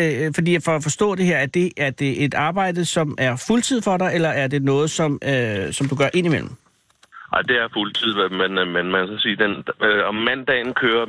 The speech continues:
Speaker 2: mælkebilen ikke. Det er jo dem, der er besparelser alle steder, ikke?
Speaker 1: Nå.
Speaker 2: Så den kører tirsdag, onsdag, torsdag, fredag.
Speaker 1: Okay.
Speaker 2: Så jeg kører sydpå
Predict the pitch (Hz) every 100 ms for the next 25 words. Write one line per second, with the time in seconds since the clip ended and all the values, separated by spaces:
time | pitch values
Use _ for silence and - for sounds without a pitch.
0 | 110 104 113 117 101 92 95 87 87 _
1 | - 110 98 92 85 95 101 - 90 -
2 | 78 76 95 76 78 - 78 85 85 -
3 | 90 90 101 104 104 - 117 123 117 107
4 | - 110 87 - 95 90 65 60 - _
5 | - - - - - - - - 147 165
6 | - 101 117 104 - - - - - 120
7 | 120